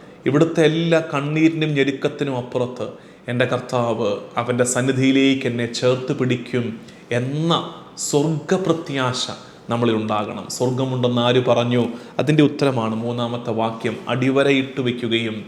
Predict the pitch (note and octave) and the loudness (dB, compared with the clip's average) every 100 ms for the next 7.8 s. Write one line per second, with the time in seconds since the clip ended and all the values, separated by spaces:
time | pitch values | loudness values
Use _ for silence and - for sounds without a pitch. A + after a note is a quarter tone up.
0 | - - - B2+ B2+ C3 C3 C3 C3 B2 | -16 -20 -6 -2 0 2 4 6 4 2
1 | B2 C3 C#3 C3+ C3 B2+ B2+ B2 B2 A#2+ | 0 0 -2 -2 -2 -2 -2 0 0 0
2 | A#2+ A2+ A2+ A2+ G#2+ G#2+ A2 G#2+ G2+ - | 0 0 -2 -4 -4 -4 -4 -4 -6 -10
3 | - - A#2+ A#2 A2+ - B2+ B2+ B2 A#2+ | -20 -8 -2 0 -2 -2 0 2 2 0
4 | A2+ - - - B2 A#2+ A#2+ A#2+ B2 - | -2 -8 -18 -4 0 2 0 0 -6 -2
5 | B2 C3+ C3 B2+ B2+ C3+ - B2 B2+ B2+ | 0 2 2 2 2 -2 -2 0 0 0
6 | B2+ C#3 C3 A2 - - - B2 B2 B2+ | 2 4 4 2 -4 -12 -8 -2 2 4
7 | C#3 C#3 C3 C3 B2 A#2+ B2 | 4 2 0 0 0 -2 0